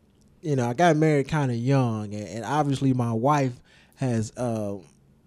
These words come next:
molded me and shaped me the most, 'cause that's who I grew up with. You know what I'm saying? Like, when you twenty-two, you,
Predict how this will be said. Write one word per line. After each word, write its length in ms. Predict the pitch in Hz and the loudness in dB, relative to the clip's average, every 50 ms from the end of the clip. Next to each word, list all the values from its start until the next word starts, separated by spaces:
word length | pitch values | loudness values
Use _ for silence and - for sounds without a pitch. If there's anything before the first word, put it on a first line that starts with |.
| _ _ _ _ _ _ _ _ | _ _ _ _ _ _ _ _
molded 600 | - 139 127 123 123 135 147 165 160 156 147 143 | -4 -2 0 4 8 10 12 12 12 10 8 6
me 240 | 139 139 147 143 135 | 4 0 -2 0 0
and 80 | 123 120 | -2 -2
shaped 280 | - - 143 135 123 | -2 -2 -2 -2 -2
me 100 | 135 135 | -4 -4
the 80 | 131 127 | -4 -4
most, 260 | 127 131 135 131 - | -2 -2 -2 0 2
'cause 100 | - 170 151 | 2 4 4
that's 140 | 165 151 - | 4 4 4
who 100 | 190 175 | 4 4
I 80 | 143 135 | 4 2
grew 340 | 123 117 - 165 170 143 147 | -2 -6 -4 -2 0 2 0
up 220 | 147 - - - | 0 -2 -4 -14
with. 160 | - - - - | -14 -14 -12 -6
You 100 | - 143 | 0 4
know 100 | 151 151 | 6 6
what 80 | 151 147 | 6 6
I'm 100 | 143 139 | 4 2
saying? 440 | 139 - 156 151 147 143 143 139 131 | 0 -2 -4 -2 -2 -2 -2 -2 -2
Like, 180 | 131 131 123 | -2 -4 -4
when 80 | 127 135 | -4 -6
you 80 | 147 170 | -8 -6
twenty-two, 380 | - - 185 170 165 156 - 165 | -4 -2 -2 -2 0 0 0 0
you, 140 | 160 156 | 2 0